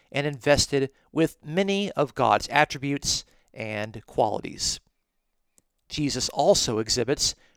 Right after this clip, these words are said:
priestly functions, and further aspects of his portrayal would have subverted many of the claims of the Roman emperors. The appearance of Jesus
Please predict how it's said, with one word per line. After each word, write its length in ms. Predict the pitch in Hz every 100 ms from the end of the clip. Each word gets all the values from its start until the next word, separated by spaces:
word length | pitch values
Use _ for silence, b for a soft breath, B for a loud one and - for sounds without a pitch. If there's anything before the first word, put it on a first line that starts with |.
| b
priestly 560 | - 165 233 - - 123
functions, 720 | - 120 - - - - - _ _ _ _ _ _ _
and 440 | - 180 135 135 - _ _ _ _ _ _
further 440 | - 202 226 170
aspects 640 | 123 120 - - 127 -
of 140 | - 135
his 180 | 131 -
portrayal 600 | - - 139 135 135 - b b b
would 200 | 127 131
have 240 | 131 123
subverted 880 | - - 135 117 165 180 127 107 143 - _ _
many 360 | - 131 135 135
of 140 | 127
the 100 | 123
claims 720 | 131 - 117 107 107 110 - - _ _ _
of 460 | 113 107 110 - -
the 80 |
Roman 480 | 113 107 98 95 101
emperors. 640 | - 131 110 - - - - - _ _ _ _ _ _ _ _ _ _ _ _ _
The 80 | 123
appearance 480 | - 175 180 180 -
of 160 | 160
Jesus 600 | - 139 123 127 127 -